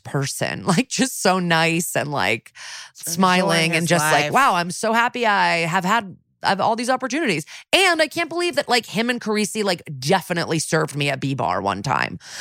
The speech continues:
Speaker 1: Like, I went there all the time when I was in the Page program, and I probably ordered, like, one mixed drink 'cause I was so poor, but I'm sure they gave it to me one time.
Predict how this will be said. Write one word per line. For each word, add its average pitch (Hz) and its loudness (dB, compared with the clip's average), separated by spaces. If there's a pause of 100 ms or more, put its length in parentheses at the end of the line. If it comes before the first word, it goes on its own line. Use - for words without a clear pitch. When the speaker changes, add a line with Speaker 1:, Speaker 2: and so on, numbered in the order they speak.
(120)
Speaker 1:
Like, 190 4
I 208 6
went 233 -2
there 240 -2
all 190 4
the 185 -4
time 180 -4
when 165 -4
I 160 0
was 156 -4
in 160 -6
the 151 -6
Page 156 -6
program, 123 -4
and 139 -4
I 151 -2
probably 151 -6
ordered, 156 -2
like, 143 -6
one 147 -2
mixed 147 -4
drink 131 -4
'cause 131 -4
I 127 2
was 120 -4
so 143 -2
poor, 135 -2
but - -2
I'm 151 0
sure 165 0
they 151 2
gave 127 -2
it 117 -4
to - -8
me 95 -4
one 92 -4
time. - -8